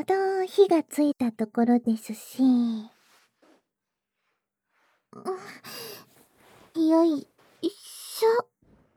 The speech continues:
<laughs> ほら、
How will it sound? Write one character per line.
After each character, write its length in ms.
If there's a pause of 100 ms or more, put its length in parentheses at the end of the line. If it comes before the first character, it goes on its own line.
(340)
<laughs> 60 (2000)
ほ 140
ら、 60